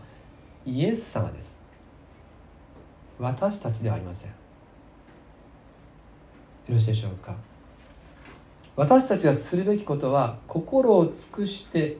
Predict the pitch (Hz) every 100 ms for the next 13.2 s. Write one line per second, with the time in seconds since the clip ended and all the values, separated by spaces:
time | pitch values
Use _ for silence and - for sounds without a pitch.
0 | - 127 156 214 214 - 202 208 208 147
1 | 107 - - - - - 113 127 190 117
2 | 110 - - - - - - - - -
3 | - 131 175 208 202 202 - 139 165 214
4 | 214 214 - 151 127 113 110 151 147 147
5 | 160 127 - - - - - 226 208 -
6 | 160 127 113 110 - 208 202 139 - 123
7 | 131 - 180 180 175 180 170 - 123 -
8 | 110 107 - - - - - - - -
9 | - - - 180 196 196 214 214 - -
10 | - - - 151 170 233 190 - 180 175
11 | 147 113 117 196 170 143 131 110 104 107
12 | 196 196 - 104 - 113 143 240 233 -
13 | 226 233